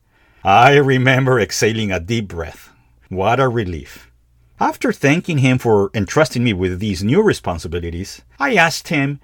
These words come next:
what the next steps were for handing my job over to my successor and getting started on my new position. Out of the long list of activities related to this promotion,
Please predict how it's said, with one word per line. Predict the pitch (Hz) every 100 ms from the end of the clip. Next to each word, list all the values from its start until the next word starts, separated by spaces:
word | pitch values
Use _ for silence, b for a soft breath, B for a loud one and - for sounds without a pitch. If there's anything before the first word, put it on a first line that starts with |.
| b
what | 240 302 -
the |
next | 165 165 202
steps | - 147 -
were | 110 139
for | 135 107
handing | 107 151 165 143
my | 104
job | 95 110 120 107
over | 117 110
to | 104 101
my | 92 98
successor | - 101 - 85 - 113 - _ _ _ -
and | 170
getting | 175 226
started | 147 - 135 135
on | 113
my | 98 90
new | 131
position. | 277 - 90 80 - - _ _ _ _ _ -
Out | 107
of | 117 95
the | 92
long | 123 226 262
list | 202 180 -
of | 131
activities | 110 - 151 135 104
related | 98 90 104 147 139 -
to | 95
this | 90 196 233
promotion, | - 101 85 85 - 95